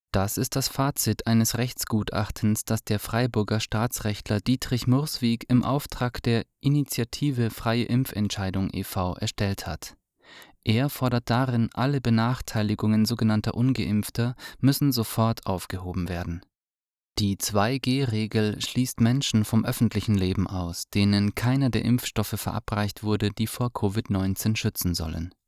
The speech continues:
Danach dürfen nur Geimpfte und von der Atemwegserkrankung Genesene öffentliche Räume betreten, an Veranstaltungen teilnehmen und Restaurants aufsuchen. Die drei G Regel lässt das auch für Menschen mit einem aktuellen Test zu.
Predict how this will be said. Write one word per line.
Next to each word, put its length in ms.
Danach 420
dürfen 380
nur 160
Geimpfte 640
und 220
von 240
der 240
Atemwegserkrankung 1200
Genesene 640
öffentliche 520
Räume 380
betreten, 680
an 220
Veranstaltungen 840
teilnehmen 580
und 240
Restaurants 680
aufsuchen. 760
Die 80
drei 320
G 240
Regel 460
lässt 400
das 160
auch 180
für 160
Menschen 420
mit 140
einem 220
aktuellen 580
Test 360
zu. 300